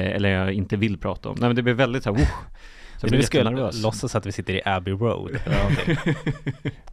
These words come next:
Speaker 2: Vad
Speaker 3: men
Speaker 2: heter
Speaker 3: jag,
Speaker 2: det?
Speaker 3: jag kan säga att vi ska läsa kontoutdrag från, eh, fritidsförvaltningen i Göteborgs stad idag.
Speaker 1: Aj, aj, aj.
Speaker 3: <laughs> Mycket representation där.
Speaker 1: Mhm.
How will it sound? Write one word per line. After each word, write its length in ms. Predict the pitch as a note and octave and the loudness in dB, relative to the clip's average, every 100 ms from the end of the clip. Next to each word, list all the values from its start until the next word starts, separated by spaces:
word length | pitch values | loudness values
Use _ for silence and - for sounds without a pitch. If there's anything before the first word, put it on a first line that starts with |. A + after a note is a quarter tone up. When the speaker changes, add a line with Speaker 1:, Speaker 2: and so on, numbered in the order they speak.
| - - | -14 -2
Speaker 2:
Vad 120 | A2+ | 4
Speaker 3:
men 120 | B2 C3 | 6 6
Speaker 2:
heter 140 | C3 | 4
Speaker 3:
jag, 100 | G#2+ | 2
Speaker 2:
det? 40 | |
Speaker 3:
jag 100 | C3+ | 2
kan 200 | C#3+ D3 | 4 4
säga 260 | D3+ D#3+ C3+ | 4 4 6
att 120 | B2+ | 4
vi 60 | B2+ | 0
ska 300 | - C#3 C3+ | 4 6 6
läsa 420 | C3 A2+ G2 A2+ | 6 4 4 0
kontoutdrag 880 | - A2 G2+ G2+ F#2+ A2 G#2+ G#2 G2 | 2 2 2 0 0 4 4 4 0
från, 400 | A2 G2 G2 G2 | 0 0 2 0
eh, 280 | F#2+ G2 F#2+ | 0 0 -2
fritidsförvaltningen 1000 | A#2 G#2+ A2 - A2 G2 - G#2+ G#2+ G#2 | 0 2 2 2 2 2 0 -2 -2 0
i 40 | |
Göteborgs 400 | F#2+ - G2 F#2 | -2 -4 -4 -4
stad 300 | - G2+ G2+ | -2 -2 -2
idag. 260 | - - F#2+ - - - | -6 -8 -10 -14 -20 -14
Speaker 1:
Aj, 220 | C3+ F#2+ F#2 | -6 0 2
aj, 140 | A2+ | 4
aj. 160 | A2 G#2 G#2 | 4 2 -2
Speaker 3:
<laughs> 1200 | - - - E3 - - - - - - - - | -6 -8 -6 -6 -6 -12 -16 -20 -20 -18 -10 -4
Mycket 280 | A#2+ B2 | 0 2
representation 680 | A2 A2 G#2 G#2+ G2 A#2 G2+ | 2 2 0 0 -2 -4 -4
där. 80 | G2 | -2
Speaker 1:
Mhm. 240 | A2 A#2+ | 2 4